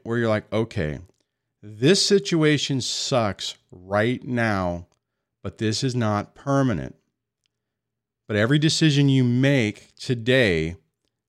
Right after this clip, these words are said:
is going to affect effectively your tomorrow."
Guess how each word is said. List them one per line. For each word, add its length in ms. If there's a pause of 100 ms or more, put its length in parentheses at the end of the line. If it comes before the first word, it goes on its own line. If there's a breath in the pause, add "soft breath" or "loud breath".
(100)
is 200
going 360
to 380
affect 640 (1700)
effectively 580
your 160
tomorrow." 640